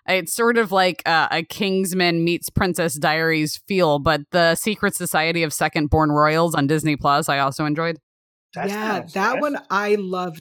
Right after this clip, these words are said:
Speaker 3: too. Um, <laughs> we really like kids stuff. <laughs>
Speaker 1: Yeah.
Speaker 2: No, okay. Oh, I,
Speaker 1: Definitely.
Speaker 2: I'll, I'll toss in mine too, because I just recently watched a kid movie too, uh,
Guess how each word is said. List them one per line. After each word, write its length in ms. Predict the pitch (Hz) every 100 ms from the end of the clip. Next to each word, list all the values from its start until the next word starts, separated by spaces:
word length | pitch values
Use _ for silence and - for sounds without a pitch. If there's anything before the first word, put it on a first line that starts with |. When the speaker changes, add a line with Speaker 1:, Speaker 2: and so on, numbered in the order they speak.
| -
Speaker 3:
too. 600 | - 202 214 202 165 92 - _ -
Um, 420 | 202 185 180 - _
<laughs> 440 | 147 - _ - -
we 180 | 277 349
really 400 | 226 240 214 175
like 220 | 165 -
kids 360 | - 185 180 151
stuff. 420 | - - - _ -
<laughs> 80 | -
Speaker 1:
Yeah. 260 | 208 233 277 -
Speaker 2:
No, 160 | 247 214 208
okay. 260 | 240 214 214
Oh, 100 | 190
I, 60 |
Speaker 1:
Definitely. 340 | 214 175 185 160
Speaker 2:
I'll, 160 | 202 - -
I'll 120 | 175
toss 340 | 202 208 190 -
in 240 | 185 165
mine 360 | 160 185 156 151
too, 200 | - 185
because 260 | 156 156 135
I 100 | 139
just 240 | 151 147
recently 360 | 143 143 147 139
watched 260 | 139 135 135
a 60 |
kid 240 | - 147 131
movie 280 | 135 127
too, 260 | 123 185 156 - _ _ -
uh, 420 | 147 143 135 131